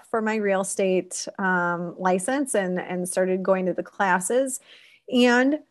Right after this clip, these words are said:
segue into what I'm here for is, you know, luxury, all things luxury real estate and whatnot. My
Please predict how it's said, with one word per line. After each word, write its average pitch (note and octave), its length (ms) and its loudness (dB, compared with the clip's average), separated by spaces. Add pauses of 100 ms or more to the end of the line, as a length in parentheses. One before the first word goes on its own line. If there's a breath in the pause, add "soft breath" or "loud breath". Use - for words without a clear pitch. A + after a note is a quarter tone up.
(420)
segue B3+ 720 6
into A3 640 0
what G3+ 360 2
I'm G3 220 0
here C#4+ 400 0 (200)
for F#3+ 560 2
is, G3+ 480 2 (100)
you G#3 100 0
know, F#3+ 200 -2
luxury, G#3 720 0
all G#3 140 2
things G#3+ 240 0
luxury G3+ 320 2
real G3+ 180 2
estate G#3+ 220 0
and F3+ 100 -2
whatnot. A#3 400 6
My A3 340 6